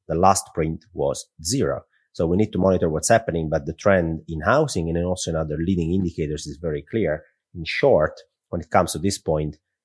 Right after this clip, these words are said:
tighter monetary and financial conditions take a few months, guys, to be fully reflecting first in leading indicators and then a few quarters to actually affect hard coincident indicators like the labor market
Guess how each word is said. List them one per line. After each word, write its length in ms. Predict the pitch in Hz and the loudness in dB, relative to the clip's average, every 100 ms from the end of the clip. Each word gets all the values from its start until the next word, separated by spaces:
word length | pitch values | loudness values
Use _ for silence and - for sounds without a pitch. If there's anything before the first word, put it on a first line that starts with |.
| _ _ _ _ | _ _ _ _
tighter 320 | - 143 147 127 | 4 4 4 2
monetary 360 | 101 107 98 | 4 4 2
and 100 | 90 | 0
financial 280 | 82 87 90 | -2 -2 -2
conditions 480 | - 76 73 78 - | -6 -6 -6 -8 -4
take 200 | 120 - | -4 -4
a 40 | |
few 200 | - 117 | -4 -2
months, 320 | 82 85 69 | 0 -2 -4
guys, 320 | - - 64 - | -4 -4 -4 -6
to 100 | 71 | -6
be 140 | 78 | -6
fully 240 | - 92 | -4 -4
reflecting 560 | 90 85 80 78 76 71 - | -2 -4 -4 -6 -6 -12 -2
first 380 | 143 170 - - | 2 2 0 -4
in 140 | 95 | -2
leading 240 | 85 85 80 | 0 0 -2
indicators 680 | 73 85 123 160 180 - - | -4 -2 0 0 -4 -8 -6
and 100 | 92 | 2
then 120 | 104 | 4
a 20 | 104 | 4
few 160 | - | 0
quarters 880 | - - 120 113 - - - - - _ _ _ _ | -4 4 6 6 2 -8 -4 -6 -8 _ _ _ _
to 100 | 95 | 0
actually 280 | 90 - 87 | 0 0 -2
affect 420 | - - 92 - - | 0 0 0 -4 -2
hard 280 | 98 90 87 - | 4 4 4 -2
coincident 460 | 82 82 80 78 | -6 -4 -4 -6
indicators 560 | 73 71 71 - - - | -8 -10 -12 -12 -12 -6
like 180 | 76 73 | -6 -6
the 100 | - | -6
labor 260 | 73 - - | -8 -6 -8
market 420 | 62 - - | -10 -12 -18